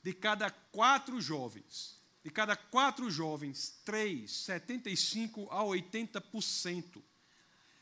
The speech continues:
dos jovens cristãos abandonam o cristianismo, esfriam no cristianismo,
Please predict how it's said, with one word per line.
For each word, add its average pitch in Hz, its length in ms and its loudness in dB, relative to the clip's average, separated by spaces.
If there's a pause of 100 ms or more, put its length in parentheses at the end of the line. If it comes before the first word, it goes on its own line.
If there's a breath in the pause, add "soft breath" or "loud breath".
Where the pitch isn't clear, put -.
(120)
dos 185 160 2
jovens 226 500 8
cristãos 175 960 -2 (640 soft breath)
abandonam 233 1120 2 (140)
o 311 240 8
cristianismo, 170 1080 -2
esfriam 262 920 6
no 240 160 2
cristianismo, 180 880 -2